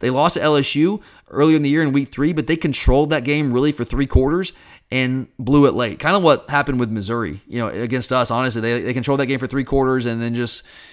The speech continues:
got sloppy late, made some mistakes, and L S U made enough plays, and they were able to win that game. But Mississippi State could legitimately be undefeated right now. This is a good football team. So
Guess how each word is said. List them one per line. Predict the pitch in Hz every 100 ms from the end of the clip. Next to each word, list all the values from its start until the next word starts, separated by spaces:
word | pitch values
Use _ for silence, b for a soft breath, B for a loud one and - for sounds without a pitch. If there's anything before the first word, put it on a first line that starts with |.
| B 107
got | 131 -
sloppy | 151 143 143 139
late, | 135 147 131
made | 131
some | 131 139
mistakes, | 123 135 143 160 - -
and | 123 123 123
L | 127
S | 131
U | 139
made | 131
enough | 127 -
plays, | 127 131 131
and |
they | 127
were |
able | 123 123
to |
win | 131
that | 135
game. | 110 147 139
But | 127
Mississippi | 135 170
State | 160 151
could |
legitimately | 127 113 127 143 127
be | 120
undefeated | 120 113 117 127
right | 139 135
now. | 147 147 B B B
This | 143 175
is |
a | 170
good | 160 160
football | 151 135 117
team. | 110 85
So | 98 123 110